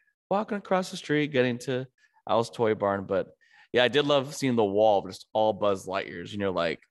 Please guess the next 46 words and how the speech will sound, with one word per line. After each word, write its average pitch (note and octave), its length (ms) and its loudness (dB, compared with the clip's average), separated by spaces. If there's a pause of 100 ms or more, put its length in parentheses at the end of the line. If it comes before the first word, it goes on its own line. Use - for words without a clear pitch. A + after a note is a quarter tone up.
"Oh G#2 240 2
gosh." F2 460 0
And G2 100 -6
they're G2 80 -6
just - 160 -12
stuck - 340 -4 (440)
in G#2 160 -4
their G#2 160 4
little, G#2 380 -2
you B2 80 -4
know, F#2+ 120 -4
cases. G2+ 600 -4
And F#2 180 -4 (340)
another C#3 260 4
great A#2+ 260 2
toy A#2+ 240 2
we A2+ 60 -2
get G#2+ 140 -2
to - 80 -10
introduce G#2 360 -6
to. B2 180 -2
And A#2 80 4
I A#2 60 6
love C3+ 220 2
that B2 140 2 (460)
this D#3+ 180 0
franchise D#3 480 2
did A2+ 320 0 (200)
do G#2+ 340 -4 (100)
a G2 80 -4
mix A2 320 -2
of, G2 100 0
let's, B2+ 280 -2
let's A2+ 160 -4
concept B2+ 720 -4
new A2 320 -2
toys G#2 460 0
that G2 120 2
are F2+ 300 -2 (420)
similar A#2+ 540 4
to A2 60 -4
popular A2+ 360 0
toys, A#2 360 -4
but - 140 -6
let's A#2 160 -2
also B2 240 0